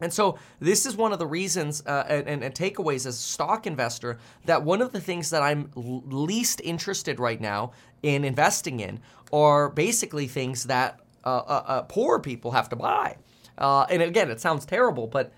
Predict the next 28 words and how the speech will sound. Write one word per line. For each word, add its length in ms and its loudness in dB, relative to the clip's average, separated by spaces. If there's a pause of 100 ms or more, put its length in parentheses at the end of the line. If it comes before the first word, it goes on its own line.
(160)
that's 220 2
why 100 0
I'm 80 0
staying 300 0
away 200 0
from 140 -8
staples. 640 -4 (380)
I 180 6
think 320 -2
twenty 320 -4
twenty-three 540 -4
is, 320 -6
is 160 -4
going 160 0
to 80 -4
be 100 -2
a 60 -2
poopy, 400 -4
crappy, 400 0
doopy 360 -6
year 360 -4 (440)
for 120 -2
staples. 640 -2 (460)
Uh, 180 2
McDonald's, 800 2 (220)
Cheesecake, 760 0 (220)
Red 200 0
Robin, 520 2